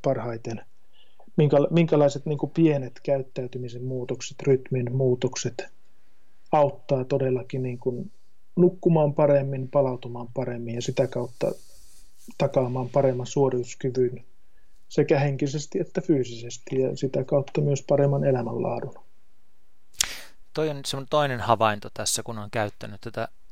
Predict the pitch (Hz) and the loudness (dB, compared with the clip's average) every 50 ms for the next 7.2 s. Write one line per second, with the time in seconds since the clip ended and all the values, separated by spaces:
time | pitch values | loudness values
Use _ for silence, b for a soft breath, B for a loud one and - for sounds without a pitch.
0 | - - 208 151 - 127 120 117 117 110 110 104 - - - 113 107 110 120 120 | -14 -10 -6 -4 -2 0 0 0 -2 -2 -6 -8 -8 -8 -6 -8 -6 -6 -6 -8
1 | - - - 127 139 - 123 120 120 120 127 123 - - - 113 107 - - 127 | -10 -10 -12 -10 -6 -6 -6 -4 -2 -2 -2 -2 -2 -4 -8 -8 -6 -4 -4 -2
2 | 120 113 113 110 107 - - - 117 - - - - b b b b b b b | -2 -2 -4 -6 -8 -6 0 0 0 0 -2 -10 -14 b b b b b b b
3 | b b b b b b b b b b b - - - - - - - 107 - | b b b b b b b b b b b -14 -14 -14 -14 -14 -10 -10 -6 -2
4 | - 117 - 147 147 143 - - 151 139 - - 156 147 151 147 135 - - 147 | -2 2 6 8 8 8 6 4 0 2 2 2 2 2 2 2 0 -2 0 2
5 | - 156 139 127 175 180 175 147 117 - - - - - - - - - - B | 2 2 2 6 8 10 10 10 10 8 4 -6 -10 -6 -2 0 0 -2 -2 B
6 | B B B B B B B - - - - - - - 117 113 - - - - | B B B B B B B -14 -14 -10 -4 -2 0 0 0 -2 -4 -6 -4 -4
7 | 120 - 113 | 0 0 -2